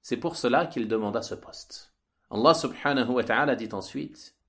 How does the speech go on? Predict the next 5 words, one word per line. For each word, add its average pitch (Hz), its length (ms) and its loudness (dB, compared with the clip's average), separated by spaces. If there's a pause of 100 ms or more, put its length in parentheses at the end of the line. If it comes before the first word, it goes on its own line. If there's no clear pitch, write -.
(240)
وَكَذَلِكَ 127 920 4
مَكَّنَّا 117 960 0
لِيُوسُفَ 123 760 0
فِي 113 200 -2
الْأَرْضِ 113 680 2